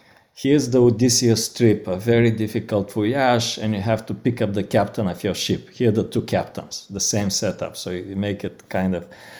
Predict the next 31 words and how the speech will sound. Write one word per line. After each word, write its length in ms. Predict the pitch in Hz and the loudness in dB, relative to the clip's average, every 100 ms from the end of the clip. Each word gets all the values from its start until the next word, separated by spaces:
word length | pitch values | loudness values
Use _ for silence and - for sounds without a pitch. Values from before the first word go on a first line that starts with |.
| - - - - | -20 -20 -20 -10
you 180 | 113 104 | -4 0
make 300 | 101 98 107 | 2 2 2
it 180 | 87 - | 0 4
easy 340 | 101 98 95 | 4 4 0
and 180 | 87 90 | 0 -2
interesting 460 | 101 101 90 - 95 | -2 -2 -4 -2 -4
for 180 | - | -4
kids. 380 | 190 - 151 113 | -2 4 4 2
And 200 | - 127 | 0 2
even 220 | 151 147 | 4 2
in 120 | 139 123 | 0 2
this 220 | 139 - | 2 0
case, 520 | - 156 143 139 - | 0 2 2 0 -2
the 160 | 104 110 - - | -2 -4 -6 -4
kids' 260 | 139 117 117 | -2 -2 -2
judgments, 720 | 120 120 120 110 98 110 - | 2 2 2 0 0 -2 -4
just 320 | 120 110 - | -2 -2 -2
as 220 | 110 101 | -2 -2
the 320 | 110 98 92 - - _ - | -2 0 -2 -4 -20 _ -4
judgments 520 | 110 107 117 107 98 | 2 2 2 -2 -2
of 180 | 95 - | -4 -2
adults 420 | 95 104 107 95 | 0 2 2 2
predicted 800 | - 95 90 95 - 85 - - _ - | -2 -2 2 0 0 -4 -4 -18 _ -6
who 140 | - | 0
won 440 | 98 98 92 87 87 | 2 2 2 0 -4
in 180 | 98 92 | -4 -2
the 120 | 90 | -4
French 380 | - 104 98 - | -2 0 0 0
parliamentary 600 | 98 85 87 87 - 87 | -2 0 -2 -2 -2 -4
election. 460 | 82 85 - 87 90 | -2 -2 -4 -8 0
So, 340 | 262 247 | 4 4